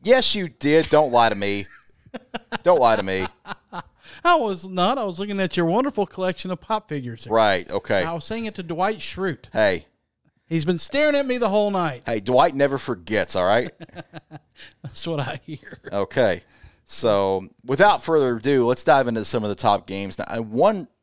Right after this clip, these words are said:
Speaker 1: to start out with that actually just came together this week.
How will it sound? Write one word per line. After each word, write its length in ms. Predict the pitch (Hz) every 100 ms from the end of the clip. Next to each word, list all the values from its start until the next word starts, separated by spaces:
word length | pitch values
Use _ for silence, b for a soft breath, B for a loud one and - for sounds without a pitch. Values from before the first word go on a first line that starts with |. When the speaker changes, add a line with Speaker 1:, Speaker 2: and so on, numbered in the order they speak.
| _ -
Speaker 1:
to 100 | 135
start 240 | - 131
out 160 | 117 107
with 180 | 113 117
that 140 | -
actually 340 | - 131 - 131
just 180 | 131 -
came 220 | 135 110
together 220 | 104 98
this 220 | 98 -
week. 280 | 104 98